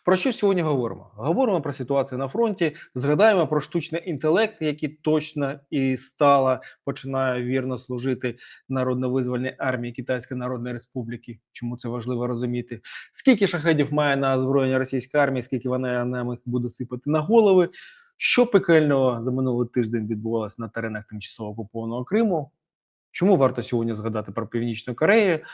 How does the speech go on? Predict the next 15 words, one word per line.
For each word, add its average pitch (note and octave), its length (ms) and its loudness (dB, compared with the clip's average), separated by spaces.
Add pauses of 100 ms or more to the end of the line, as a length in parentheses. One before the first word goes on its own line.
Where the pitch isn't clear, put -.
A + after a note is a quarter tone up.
(120)
а C3+ 100 0
також D3 300 2
про C3+ 360 4 (200)
ракетний C3 500 0
комплекс B2+ 480 -2
росіян B2 380 -2
«Гром-один»? B2+ 840 0 (420)
Чому C#3+ 580 0 (100)
не B2 140 0
варто A#2 340 0
мешканцям A2 400 -4
прифронтових A#2 540 -4
та A#2 120 -10
прикордонних B2 680 -6
територій F#3+ 600 4